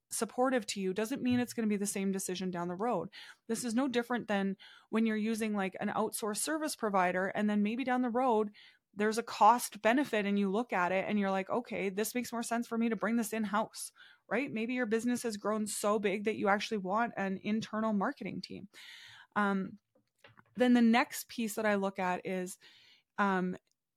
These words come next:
how can I, so we looked at, number one, hiring people for our own household chores and, like, you know, family stuff. Number two, um, we're looking at, you know,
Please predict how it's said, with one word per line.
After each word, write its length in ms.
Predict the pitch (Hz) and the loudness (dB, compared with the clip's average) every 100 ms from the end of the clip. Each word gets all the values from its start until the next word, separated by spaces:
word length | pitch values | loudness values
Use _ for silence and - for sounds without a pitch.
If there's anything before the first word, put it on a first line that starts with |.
| _ _ _ _ - | _ _ _ _ -8
how 380 | - 226 254 | 2 6 6
can 240 | 262 285 262 | 4 2 4
I, 220 | 196 196 | 4 2
so 340 | - 208 190 - - _ _ - | 2 2 2 -2 -12 _ _ -8
we 200 | 208 214 | -2 0
looked 260 | 214 226 | 0 2
at, 240 | 214 185 - | 2 2 2
number 220 | 208 208 | 0 2
one, 280 | 190 185 196 | 0 0 0
hiring 400 | 196 185 185 196 | 0 0 0 -2
people 300 | - 196 185 | -6 -6 -4
for 280 | - 180 - | -2 -2 0
our 220 | 175 - | 0 0
own 220 | 185 180 | -2 -4
household 580 | - 170 - 170 175 202 | -4 -6 -6 -8 -8 -12
chores 480 | - 262 240 233 196 | -2 2 4 2 0
and, 140 | 175 | -4
like, 320 | 165 165 - _ | -4 -8 -14 _
you 140 | - 180 | -10 -8
know, 140 | 160 | -8
family 380 | - 202 196 185 | -6 -2 0 -2
stuff. 360 | - - 220 - - - - - | -4 -6 -6 -8 -20 -20 -20 -6
Number 240 | 220 233 | 0 2
two, 440 | 226 - 220 214 208 - - - - | 0 0 0 0 -2 -8 -20 -10 -2
um, 340 | 196 185 185 - | 0 2 0 -2
we're 160 | 202 202 | 0 0
looking 400 | 208 214 202 127 | 0 -2 -2 0
at, 420 | 180 180 180 - - - _ - | 2 2 2 -4 -20 -20 _ -6
you 140 | 214 | -4
know, 100 | 185 | -4